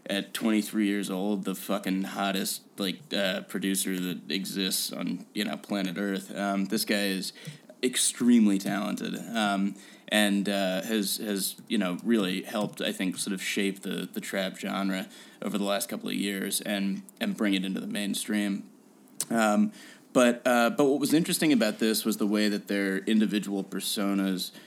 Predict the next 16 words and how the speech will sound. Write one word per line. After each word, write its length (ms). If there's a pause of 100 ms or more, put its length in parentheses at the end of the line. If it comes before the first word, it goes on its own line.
(200)
um, 600 (240)
Takeoff, 580
Quavo, 540
and 100
Offset 580
have, 180
have 220
sort 200
of, 180
uh, 460 (160)
have, 240
have 160
sort 180
of 240
started 460
to, 240